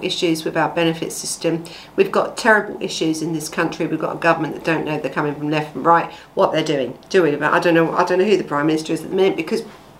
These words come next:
we've had so many. But no one's really concentrating on the issues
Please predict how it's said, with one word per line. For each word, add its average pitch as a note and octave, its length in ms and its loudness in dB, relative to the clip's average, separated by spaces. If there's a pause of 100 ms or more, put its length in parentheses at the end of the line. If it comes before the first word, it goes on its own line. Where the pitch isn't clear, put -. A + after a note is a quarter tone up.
(100)
we've F3 120 0
had D#3+ 200 0
so E3+ 160 2
many. F#3+ 360 2 (640)
But A3 140 4
no G#3+ 240 4
one's B3 220 4
really E3+ 320 4
concentrating F3+ 640 -2
on F3+ 80 4
the E3 200 0
issues G3+ 540 0